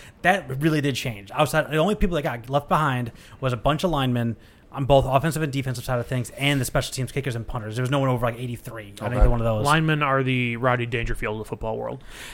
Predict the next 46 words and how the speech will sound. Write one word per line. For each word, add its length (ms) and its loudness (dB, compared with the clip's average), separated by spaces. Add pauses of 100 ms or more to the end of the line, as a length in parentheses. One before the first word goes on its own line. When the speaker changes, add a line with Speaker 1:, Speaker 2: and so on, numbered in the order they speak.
Speaker 2:
Yeah. 380 -2
Speaker 3:
No 80 4
Speaker 1:
But, 100 10
Speaker 3:
respect. 420 -2
Speaker 1:
and, 120 8
Speaker 2:
No 40 6
Speaker 1:
like, 180 6
Speaker 2:
respect. 460 -8
Speaker 1:
it 40 4
was 140 8
funny 220 4
because 260 2
after 200 4
I 40 6
started 240 4
my, 200 6
my 140 2
franchise, 380 0
and 80 0
one 80 2
of 60 2
my 100 4
defensive 380 -2
ends 280 2
had 140 4
one 120 4
of 40 4
those, 200 6
like, 360 -2 (300)
breakout 340 8
scenarios. 440 6
It 40 0
was 80 0
like, 140 0
if 80 -4
he 60 -2
gets 120 -2
a 40 -10
tackle 260 -2
for 120 0
a 40 2
loss, 360 4
a 40 -6
sack, 480 4
Speaker 3:
Right. 200 8
Speaker 1:
interception, 720 2